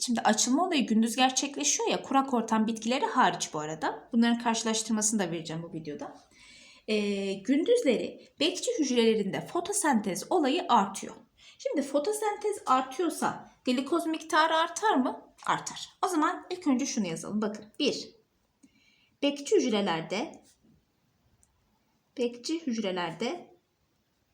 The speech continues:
fotosentez artar. Şimdi fotosentez arttığı için arkadaşlar glikoz miktarı artar. Bakın, glikoz, glikoz miktarı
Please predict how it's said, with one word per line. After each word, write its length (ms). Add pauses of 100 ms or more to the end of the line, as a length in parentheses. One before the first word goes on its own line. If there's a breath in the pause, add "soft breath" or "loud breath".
(320)
fotosentez 1080 (1000)
artar. 500 (880 soft breath)
Şimdi 240
fotosentez 800
arttığı 360
için 240
arkadaşlar 720 (280 loud breath)
glikoz 480
miktarı 680
artar. 520 (180)
Bakın, 420
glikoz, 640 (1800)
glikoz 500
miktarı 760